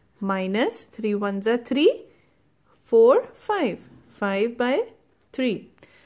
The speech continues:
अभी हमने क्या किया कि सारे जो इम्प्रॉपर फ्रैक्शंस थी, अ, मिक्स्ड फ्रैक्शंस थी, सॉरी, उनको हमने कन्वर्ट कर दिया।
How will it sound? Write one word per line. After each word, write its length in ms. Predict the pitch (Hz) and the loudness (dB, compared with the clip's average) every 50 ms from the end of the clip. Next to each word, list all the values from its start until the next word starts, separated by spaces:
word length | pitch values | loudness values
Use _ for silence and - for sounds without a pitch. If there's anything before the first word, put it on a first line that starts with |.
| _ _ _ | _ _ _
अभी 180 | 240 240 320 427 | 0 2 4 4
हमने 280 | 415 381 320 269 269 | 4 2 0 0 0
क्या 200 | 254 254 226 214 | 0 0 -2 -2
किया 460 | 202 208 - 208 202 202 214 247 359 415 - - - _ _ - | -4 -4 -4 -4 -2 0 0 0 -2 -4 -8 -16 -20 _ _ -2
कि 120 | 254 262 | 0 0
सारे 380 | 254 254 269 240 226 226 254 294 | 0 0 -2 -2 0 0 0 0
जो 140 | 285 320 269 - - | 0 -2 -4 -4 -4
इम्प्रॉपर 500 | 262 359 453 440 - 294 240 226 226 220 | -4 -4 -4 0 2 2 2 2 0 -2
फ्रैक्शंस 640 | 214 - 226 202 208 - - 226 220 214 220 - - - | -2 -4 -6 -8 -6 -6 -6 -6 -6 -6 -8 -10 -6 -2
थी, 180 | 240 247 285 403 | -2 -2 -2 -2
अ, 420 | 466 - - _ _ _ _ 220 208 208 202 202 202 202 202 | -6 -8 -16 _ _ _ _ -6 -4 -4 -2 -2 -2 -2 0
मिक्स्ड 360 | 214 240 311 440 - - - | 2 2 2 0 0 -4 -8
फ्रैक्शंस 600 | - - 262 226 220 - - 220 208 208 202 - - - | -2 0 0 0 0 -4 -8 -6 -6 -6 -8 -8 -8 -4
थी, 140 | 226 233 240 | -4 -4 -4
सॉरी, 420 | 240 240 220 220 233 269 381 - - - - - _ - | -4 -4 -4 -4 -4 -4 -6 -8 -10 -18 -20 -20 _ -6
उनको 320 | 226 233 233 233 240 277 | -4 -4 -2 0 0 0
हमने 560 | 311 294 277 240 226 220 226 254 339 523 - - _ _ _ _ _ - | 0 0 0 -2 -2 -2 -2 -2 -2 -4 -6 -12 _ _ _ _ _ -4
कन्वर्ट 480 | 247 226 220 208 202 190 180 175 175 | -2 -2 -2 -2 -2 -2 -4 -4 -6
कर 200 | - - 175 165 | -8 -8 -6 -6
दिया। 360 | 160 - 160 165 160 - 151 | -8 -10 -12 -12 -12 -12 -14